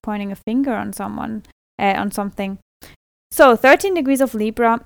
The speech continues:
especially important if you have any planets at thirteen degrees of Libra or thirteen degrees of Aries, because that's the opposition, or, you know, any thirteen degree point of the cardinal signs.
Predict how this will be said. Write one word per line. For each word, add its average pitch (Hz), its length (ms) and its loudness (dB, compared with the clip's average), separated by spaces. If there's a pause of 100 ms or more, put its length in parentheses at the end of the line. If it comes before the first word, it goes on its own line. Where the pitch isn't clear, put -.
especially 254 400 -2
important 247 380 -2
if 214 140 -8
you 196 60 -4
have 214 280 -2
any 226 220 0
planets 214 420 -4
at 190 120 -8
thirteen 208 340 -4
degrees 208 300 -6
of 185 120 -6
Libra 254 400 0
or 202 40 -2
thirteen 196 420 -4
degrees 190 280 -8
of 185 120 -10 (100)
Aries, 302 500 -2
because 196 240 -10
that's 196 240 -10
the - 160 -12
opposition, 269 760 -4 (280)
or, 247 400 6 (400)
you 240 120 0
know, 196 200 -4
any 247 440 0 (440)
thirteen 233 440 0
degree 208 240 -4
point 202 240 -6
of 196 80 -8
the 208 80 -16
cardinal 185 420 -6
signs. - 420 -10